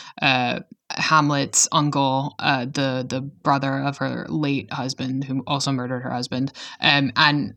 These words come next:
and Hamlet is, like, literally holding up a mirror to his mother and asking her to, like, finally look clear-eyed at herself and see what it is that she's become and what it is that she's doing. And I don't really think that, like,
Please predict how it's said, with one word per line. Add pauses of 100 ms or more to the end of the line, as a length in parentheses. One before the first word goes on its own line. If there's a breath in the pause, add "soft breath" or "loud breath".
and
Hamlet
is,
like,
literally
holding
up
a
mirror
to
his
mother
and
asking
her
to,
like,
finally
look
clear-eyed (380 loud breath)
at
herself
and
see
what
it
is
that
she's
become
and
what
it
is
that
she's
doing. (240 loud breath)
And
I
don't
really
think
that,
like,